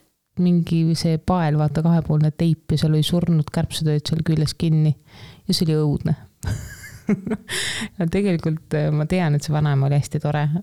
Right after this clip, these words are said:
aga, aga mul nagu ei ole selliseid mälestusi. Ta suri, kui ma olin kuus. Umbes, umbes sinna kanti. Äh, ta oli fantastiline onkoloog, äh,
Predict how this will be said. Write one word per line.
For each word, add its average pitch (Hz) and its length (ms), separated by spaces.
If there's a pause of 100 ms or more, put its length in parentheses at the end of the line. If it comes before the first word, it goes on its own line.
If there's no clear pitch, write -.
(140)
aga, 151 480 (1400)
aga 170 180
mul 190 240
nagu 220 220
ei 180 140
ole 202 340
selliseid 185 580
mälestusi. 160 480
Ta 160 140
suri, 190 240
kui 165 100
ma 151 80
olin 151 160
kuus. 196 460 (1600)
Umbes, 156 440 (400)
umbes 151 340
sinna 151 240
kanti. 151 320 (460)
Äh, 156 240
ta 165 160
oli 156 200
fantastiline 160 720
onkoloog, 226 540 (880)
äh, 170 880